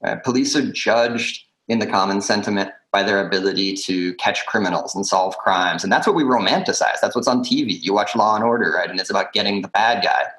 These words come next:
And people don't think about the fact that, you know, police are tasked with stuff like, you know, getting calls to quiet the party next door, right? To shoo away the homeless person from in front of your business,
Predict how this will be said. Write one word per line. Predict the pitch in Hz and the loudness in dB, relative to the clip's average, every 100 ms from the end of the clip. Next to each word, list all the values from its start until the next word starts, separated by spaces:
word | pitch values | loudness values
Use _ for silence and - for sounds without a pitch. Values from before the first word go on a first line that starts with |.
| _ _ 104 | _ _ 0
And | 110 107 | 0 2
people | 147 143 | 0 0
don't | 131 127 127 | 2 0 0
think | - 143 170 | -2 0 2
about | 151 113 92 | 2 2 0
the | - | 0
fact | 92 87 87 - | 2 2 -2 -2
that, | 95 90 87 - - - _ _ | 0 2 2 -2 -8 -14 _ _
you | - 95 | -4 -2
know, | 101 | -2
police | - 120 127 | -2 -2 0
are | - | 0
tasked | 113 110 113 110 | 2 2 2 -2
with | 98 101 - | 0 0 0
stuff | - 113 - 110 | 0 0 2 2
like, | 98 98 98 - - | 4 2 0 -6 -6
you | 104 | -2
know, | 98 - | 0 0
getting | 120 123 | 0 2
calls | 123 120 113 - | 2 2 2 -2
to | - - | -6 -6
quiet | - 117 120 120 | 0 2 2 0
the | |
party | 113 117 110 | 0 0 2
next | 110 104 - | 0 0 2
door, | 123 127 104 - - | 4 4 2 0 0
right? | 98 95 | 0 0
To | 98 | -2
shoo | - 123 | 2 2
away | 123 | 4
the | 120 | 2
homeless | 110 110 107 101 | 2 0 -2 0
person | 101 92 95 | 0 0 -4
from | 92 101 | -4 -4
in | - | 0
front | 107 | 0
of | 98 | 0
your | 98 | 0
business, | 113 107 101 98 90 - - | 2 0 0 0 -2 -4 -12